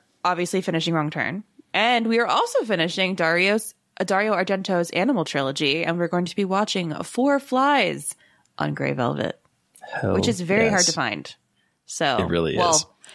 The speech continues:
Speaker 1: comparatively speaking to a lot of the other giallo
Speaker 2: It's
Speaker 1: we've
Speaker 2: not,
Speaker 1: been watching.
Speaker 2: it's not legally streaming anywhere. Um, there is a Blu-ray.
Speaker 1: <sighs>
Speaker 2: I ordered the Blu-ray. It came today. Can't wait to watch it. It's not, it's not an, an easier place to watch, but we felt like we've already watched the first two. We might as well finish the trilogy.
Speaker 1: Yeah.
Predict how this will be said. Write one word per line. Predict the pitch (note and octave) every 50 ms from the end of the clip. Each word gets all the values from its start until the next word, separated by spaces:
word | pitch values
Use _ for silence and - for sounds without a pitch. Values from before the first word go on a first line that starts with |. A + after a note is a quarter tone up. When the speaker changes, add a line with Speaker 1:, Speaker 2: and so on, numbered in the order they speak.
| - _
Speaker 1:
comparatively | - E4 G4+ G4 D#4 C#4+ F4 D#4+ D4+ D4 D4 A#3+ G3+ A3 A3
speaking | - - G#3+ G3 G3 F#3+
to | F3 - F3+
a |
lot | E3+ D#3+ C#3+ C3
of | C3+ B2+
the | C3 A#2+
other | A#2 - - -
giallo | D3+ - C3 G#2 - -
Speaker 2:
It's | D#3 D3+ -
Speaker 1:
we've | - D3
Speaker 2:
not, | D3 C3+ C#3
Speaker 1:
been | C#3 -
watching. | - - - - - - G3+ G#3+ G#3+ G3+ - _ _ _ _ -
Speaker 2:
it's | D3 C3+ - -
not | D3+ D3+ B2
legally | A2+ C3+ B2+ A#2+ C3 B2 A2+
streaming | - - A#2 G#2+ G2+ A2+ A2 A2
anywhere. | B2 B2+ B2+ C3 C3 C3 C3+ C3+ B2 - - - -
Um, | A2 G#2+ G#2+ G#2 G2+ G2+ G2+ G2 - -
there | A2 A2
is | A2 A2 G#2
a | A2
Blu-ray. | F#2+ G2+ G2+ G2 G2+ G#2 G2+ F#2+ G2
Speaker 1:
<sighs> | -
Speaker 2:
I | F2
ordered | F#2 F#2+ F2+ -
the | - G2+
Blu-ray. | E2+ F2+ F2+ F2+ F2+ F#2 F#2 F#2+ - -
It | -
came | - G#2 F2+ F2+
today. | - F#2+ F2 F2 F2 F2+ F2 - - _ _ _ _ -
Can't | - F#2+ B1
wait | D#2 D#2+ -
to | - D#2+
watch | D2 D2+ - - -
it. | F2 E2+ E2 - _ _ _ _ _ -
It's | A2 G#2+ - -
not, | A#2+ G#2+ F#2 - -
it's | A#2+ A#2 - -
not | C3 A#2+ A2+ G#2+
an, | G#2+ - -
an | - G#2+ G2
easier | C#2+ G2 G#2 G2+ F#2+ G2+ G2 G2 F#2+ F2+ - _ _ _
place | - F#2 F2+ -
to | A2+ G#2+
watch, | G2+ G2+ - -
but | A2+ G#2+
we | G#2+ G2+
felt | - - G#2 G2 F#2 D#2
like | F#2 F2+ F2+ - -
we've | - F#2+ F#2+
already | F#2 F#2 F#2 F#2 F2+ - _
watched | - A2+ G2+ F#2 E2+ E2+ - - -
the | -
first | - G#2+ F#2 - -
two. | - G2 F#2 F2+ F2 F#2
We | F#2+ F#2+
might | G2 F#2
as | F#2+ - -
well | F#2
finish | - - - F3 F3+ -
the | - G3
trilogy. | G3 G#3 G3+ F#3
Speaker 1:
Yeah. | E3 E3 D#3+ D#3 D3+ D#3